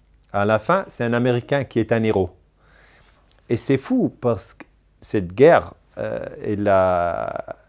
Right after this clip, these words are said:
elle a, elle a pris la vie de un million de personnes. Un million. C'est la nouvelle étude des médecins contre, euh, la guerre nucléaire. C'est une nouvelle étude qui a maintenant été publiée. Un million. Un million de morts.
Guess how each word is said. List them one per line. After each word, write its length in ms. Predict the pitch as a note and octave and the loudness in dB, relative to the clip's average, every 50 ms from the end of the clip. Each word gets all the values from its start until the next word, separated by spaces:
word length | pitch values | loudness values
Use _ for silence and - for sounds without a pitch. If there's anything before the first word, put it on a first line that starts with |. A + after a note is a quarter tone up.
| _ - | _ -10
elle 280 | G#2+ G#2+ G2 F#2 F#2+ F#2 | -6 -6 -6 -4 -4 -2
a, 160 | F#2 F2+ F2 - | -2 -2 -2 -4
elle 180 | F#2 F#2 F2+ | -4 -6 -6
a 60 | F2+ E2 | -6 -8
pris 360 | - - - C3+ D3 D3 C3+ | -10 -10 -6 -4 -4 -4 -2
la 180 | A#2 G2 F#2 | 0 0 0
vie 200 | F2 F#2 B2 C3+ | 0 -2 -4 -4
de 200 | A#2 G2+ G2+ - - - _ _ _ - | -2 -2 -4 -4 -4 -8 _ _ _ -2
un 160 | C3+ D3 D3+ | -2 -2 -2
million 580 | D3+ D3 D3 D3+ D#3 C#3+ C#3+ C#3+ D3 D#3 D3+ | -2 -4 -4 -4 -6 -6 -6 -8 -8 -8 -8
de 40 | G#2+ - _ _ _ | -10 -12 _ _ _
personnes. 360 | - F2 - - - - - - _ | -18 -18 -18 -18 -20 -20 -20 -14 _
Un 120 | - B2+ C3 | -2 -2 -2
million. 340 | C3+ C3 B2+ C3 B2 G2+ F#2 | -2 -2 -4 -6 -6 -8 -8
C'est 180 | - - G#2+ | -6 -6 -4
la 200 | G2 G2 F#2+ F#2+ | -2 0 -2 0
nouvelle 440 | G2+ A2+ C#3 D3 C3 C#3 C#3 C#3 C3 | 0 0 -2 0 2 2 2 2 2
étude 480 | A2+ A2 G#2 - - D3+ D#3 C#3+ A#2+ G2 | 0 -4 -6 -6 -4 -4 -4 -4 -4 -2
des 160 | F#2+ F#2+ F2+ | -2 -2 -2
médecins 560 | F2+ G2+ G#2+ G#2+ - - - B2 B2 B2 A2+ | -2 -4 -6 -6 -8 -8 -8 -6 -4 -6 -6
contre, 460 | A2+ - G2+ G2+ G2 F#2 - - - | -8 -10 -10 -10 -10 -10 -12 -10 -8
euh, 260 | F#2+ F#2 F#2 F#2 F2+ | -6 -4 -4 -4 -6
la 140 | E2+ F2+ F2+ | -6 -8 -6
guerre 160 | E2+ F#2+ F#2 | -6 -6 -6
nucléaire. 400 | F#2+ F#2+ F2+ - - D3+ D3+ G2 | -4 -6 -6 -6 -4 -4 -4 -6
C'est 100 | - - | -8 -10
une 120 | E2+ E2 F2+ | -10 -8 -8
nouvelle 240 | G2 F#2+ G2 F#2+ F#2+ | -4 -4 -4 -4 -4
étude 320 | F#2 - - D3+ E3 - | -4 -6 -8 -12 -12 -12
qui 120 | - F2+ | -12 -12
a 140 | E2+ F2 F2 | -12 -12 -12
maintenant 280 | F2+ F#2 - - G#2+ G2+ | -14 -16 -14 -12 -12 -12
été 260 | F#2+ F#2 - - F2+ E2+ - _ - - - - _ _ | -12 -12 -12 -12 -14 -14 -14 _ -20 -20 -20 -20 _ _
publiée. 560 | - G2+ F2 F#2 E2+ E2+ E2 F#2+ C3 E3+ - _ _ _ _ _ - | -10 -10 -8 -6 -4 -2 -2 -2 -2 -4 -8 _ _ _ _ _ -6
Un 120 | F#3 G#3 | -4 -2
million. 360 | A#3 B3 A3+ A3+ B3+ C4 A#3+ - - _ _ _ - | -2 -2 -2 -2 -4 -4 -6 -10 -14 _ _ _ -8
Un 80 | D3+ | -4
million 300 | D#3 F3 F3 F3 F3 F3 | -4 -2 0 0 0 0
de 120 | D#3 C3+ B2+ | 0 0 0
morts. 420 | B2 C3 D#3+ E3+ A#2 E2 - _ | 0 0 -2 -4 -6 -8 -10 _